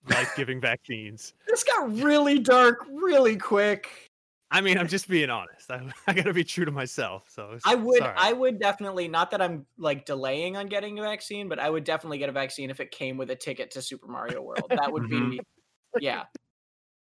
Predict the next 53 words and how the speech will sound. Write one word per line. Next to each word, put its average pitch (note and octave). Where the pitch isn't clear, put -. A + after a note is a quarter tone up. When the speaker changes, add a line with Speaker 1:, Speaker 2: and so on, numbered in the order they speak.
Speaker 1:
It's -
like G#3+
you G3
open G3
up F3+
a E3+
Wonka D#3
bar A#2
and B2
there's B2+
a G#3
Speaker 2:
Yeah. F#3+
Speaker 1:
golden -
ticket. D3
<laughs> -
It's -
like F3
inside F3
the D#3+
vial. C3
There's B2+
a B2+
golden C#3
ticket C#3+
to F#4
Speaker 2:
<laughs> F4+
Jeez. -
Speaker 1:
Super E3+
Nintendo C3
World. A2
All G3+
right, F3+
let's A3
move B3
on. A3
The, G#3+
uh, G#3
Iwata G3+
Asks G3
book E3
is D3+
coming D3+
also D#3+
later C#3
this C3+
year C3
in C3
April. C3
I B2
don't B2
know B2
if A#2+
you B2